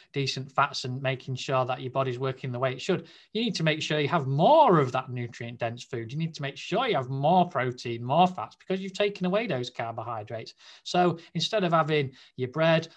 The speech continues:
or your pasta there on the side, just have an extra bit of whatever it is you got on your plate, an extra bit of fish, an extra bit of steak, whatever it is. So, you know, you, people who start out have to be careful not to just limit themselves to the same amount of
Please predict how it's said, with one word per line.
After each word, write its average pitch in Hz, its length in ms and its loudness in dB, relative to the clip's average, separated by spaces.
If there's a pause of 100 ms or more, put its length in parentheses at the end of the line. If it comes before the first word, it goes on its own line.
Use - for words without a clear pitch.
or 117 60 -6
your 117 100 -4
pasta 143 440 0
there 143 140 4
on 131 120 2
the 131 80 -2
side, 135 360 2 (240)
just - 220 -6
have 131 240 2 (160)
an 139 140 2
extra - 340 -2
bit 147 360 2
of 139 100 -6
whatever 170 440 2
it 185 120 0
is 196 180 2
you 196 80 -4
got 202 160 0
on 202 140 -4
your 202 80 -8
plate, 302 260 -4
an 127 80 -4
extra 160 240 -6
bit 196 100 0
of - 80 -4
fish, 262 460 -2
an 131 60 -8
extra 143 200 -10
bit 180 140 -2
of 180 60 -6
steak, 135 440 -4
whatever 147 360 -4
it - 80 -6
is. - 380 -8 (100)
So, 143 260 -2 (300)
you 170 160 -2
know, 180 100 0
you, 175 240 -2
people 185 360 2
who 151 240 0
start 151 300 2
out 139 160 4
have 131 200 0
to 131 80 -6
be 123 100 -6
careful 143 400 2
not 135 220 -2
to 135 80 -12
just 123 200 -4
limit 135 240 0
themselves 123 380 -4
to - 100 -10
the 110 120 -8
same 131 340 -2
amount 123 380 2 (340)
of 123 300 2